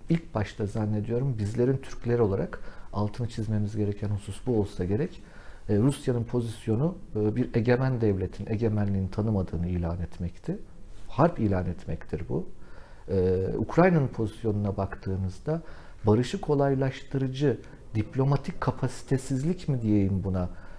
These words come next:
yahut isteksizlik mi diyeyim ya da işte Amerika'nın, İngiltere'nin pozisyonlarına baktığınızda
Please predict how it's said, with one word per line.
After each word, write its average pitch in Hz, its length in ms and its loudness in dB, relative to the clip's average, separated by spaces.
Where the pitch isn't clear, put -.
yahut 110 320 4
isteksizlik 113 760 -4
mi 110 100 0
diyeyim 101 460 2
ya 117 180 6
da 123 240 4
işte 120 400 0
Amerika'nın, 117 580 2
İngiltere'nin 117 500 2
pozisyonlarına 98 880 -2
baktığınızda 98 800 -2